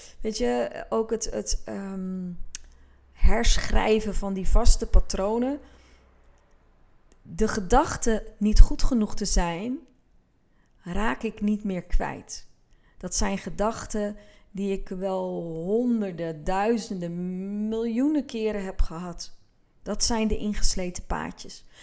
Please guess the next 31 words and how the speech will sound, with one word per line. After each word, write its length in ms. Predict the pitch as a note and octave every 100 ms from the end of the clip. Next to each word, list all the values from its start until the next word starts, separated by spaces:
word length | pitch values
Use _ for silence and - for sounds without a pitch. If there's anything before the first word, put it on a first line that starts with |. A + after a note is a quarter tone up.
| - -
Maar 100 | -
op 80 | -
het 100 | -
moment 460 | G#3+ G#3+ A#3 A#3 G#3+
dat 160 | A3
ik 240 | F#3+ F#3+ - - _ -
merk 600 | F3+ G3+ B3+ - - -
dat 140 | A#3+
ik 140 | A#3+
het 280 | A#3+ A#3+ - -
denk, 520 | - F#3+ C4+ - - - - _ _ _ _ - _
dat 160 | F#3 F3+
ik 100 | G3
me 140 | F3+
mee 380 | D#3+ F3 G#3+ D4
laat 200 | D4 C#4
voeren 420 | - A#3+ A#3+ A3+
door 180 | G3+ G3+
het 120 | G3+
gevoel, 680 | - F3+ F#3+ F#3 C#4 - _ _ _ _ _ _ _ _ -
me 140 | - E3+
daarvan 520 | F#3+ B3+ D4+ D#4+ C#4+
bewust 480 | C4 G#3 A3 G#3+ -
word 460 | D#3+ D3 - - - - _ _ _ _ _ _
en 200 | - G3+
mezelf 480 | F#3+ - F3+ F3 - - _ _
los 540 | E3 E3+ A3 E4+ G4 -
kan 200 | A3 F3
maken 400 | D#3+ D3+ - -
van 200 | E3 D#3+
die 240 | D#3